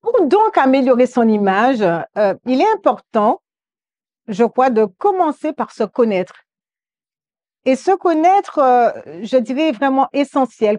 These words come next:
Comprendre ce qui nous met en valeur et ce qui correspond à notre personnalité. Je dirais que c-, aussi, nous y, nous arriverons au point de tellement nous connaître que professionnellement et socialement, nous serons beaucoup plus à l'aise dans nos interactions.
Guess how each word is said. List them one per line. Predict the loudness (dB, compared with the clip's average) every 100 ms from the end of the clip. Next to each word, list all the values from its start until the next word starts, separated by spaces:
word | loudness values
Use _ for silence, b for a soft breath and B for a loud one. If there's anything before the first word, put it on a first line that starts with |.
| -2
Comprendre | 0 0 -2 -2 0 0
ce | -2
qui | -4 -4
nous | -4
met | -2 -2
en | -4
valeur | -2 -2 0 -2 -2 -2 -6
et | -8
ce | -4
qui | -6 -6
correspond | -8 -6 -4 -6
à | -6
notre | -6 -10 -4
personnalité. | -2 -2 -2 -2 0 0 -4 -2 -2 -2 _ _
Je | -4 -2
dirais | -2 0 0
que | 0 -2
c-, | -4 -20 -20 -8
aussi, | -2 -2 0 0 2
nous | 2 -2
y, | -2 -4 -4 -4
nous | -4 -2
arriverons | -2 -2 -4 -2 0 0 -2 b _ -4
au | -2
point | 0 -2 2
de | 0
tellement | 0 -2 0 0
nous | 0 -2
connaître | -2 0 0 -2 0
que | -2
professionnellement | -2 -4 -4 -2 -4 -2 0 0 -2 -2
et | -4
socialement, | -4 -8 0 0 0 -2
nous | -4
serons | -4 -4 -2
beaucoup | -2 -2 -4
plus | -4 -2 0
à |
l'aise | 0 -2 -2
dans | -4
nos | -4 -4
interactions. | -4 -4 -4 -4 -8 -12 -10 -10